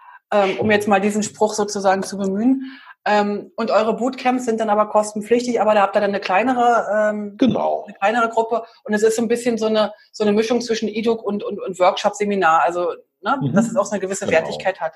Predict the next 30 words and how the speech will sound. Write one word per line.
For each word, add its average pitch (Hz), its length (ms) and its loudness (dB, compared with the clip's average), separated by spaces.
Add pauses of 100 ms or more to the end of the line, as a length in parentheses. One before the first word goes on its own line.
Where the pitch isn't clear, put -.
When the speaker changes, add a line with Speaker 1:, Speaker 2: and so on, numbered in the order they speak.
(480)
Speaker 1:
Alles 165 180 -6
Speaker 2:
Genau, 90 140 -2
Speaker 1:
klar. 95 100 -4
Speaker 2:
wobei 110 240 4
man 123 140 4
muss, - 320 0
man 101 120 -2
muss 101 200 -2
sagen, 95 260 -2
das 92 320 -6
hat, 92 380 -6
äh, 92 640 -2
das, 98 200 2
was 98 180 2
die 95 100 -2
Bootcamps 113 600 0
kosten, 110 540 0
das 92 240 2
hat, - 380 -2
äh, - 280 -16
das - 140 4
ist - 160 -6
lächerlich. 90 640 0
Ja, 92 140 -2
also - 100 -12
Speaker 1:
Absolut. - 260 0
Speaker 2:
das - 60 -12
sind 92 240 -6
dann 92 80 0
bisher 92 300 -4